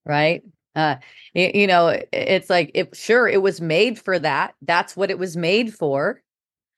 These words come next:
But then as soon as you, a-, as soon as you desired something like that, it's like God gave you a guide out of it. Right? And, and, and it, and it, and it's about reversing this, this whole thinking of the world.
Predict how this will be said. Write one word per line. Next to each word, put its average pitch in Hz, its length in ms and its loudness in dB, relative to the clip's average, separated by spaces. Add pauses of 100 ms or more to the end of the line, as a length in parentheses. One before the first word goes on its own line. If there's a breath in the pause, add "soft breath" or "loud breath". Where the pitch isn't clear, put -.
(100)
But 202 160 2
then 202 220 2
as 190 220 -4
soon 247 160 0
as 226 160 0
you, 214 320 -2
a-, 185 220 -2
as 208 180 0
soon 233 140 -4
as 208 160 -4
you 196 100 -6
desired 175 800 0
something 180 380 -4
like 175 260 -2
that, 190 320 2 (240 loud breath)
it's 185 140 -6
like 185 220 0
God 208 360 2
gave 202 240 2
you 208 200 0
a 175 60 4
guide 208 640 0
out 247 260 0
of 147 120 -6
it. - 340 -16 (2000)
Right? 175 320 -4
And, 190 200 -2
and, 202 220 0
and 233 140 4
it, 220 180 0
and 208 200 2
it, 208 140 -2
and 214 180 0
it's - 460 -8
about 208 460 2
reversing 226 840 0
this, - 380 -4
this 208 240 2
whole 240 260 2
thinking 254 680 -2
of 202 160 -4
the 214 100 4
world. 214 520 0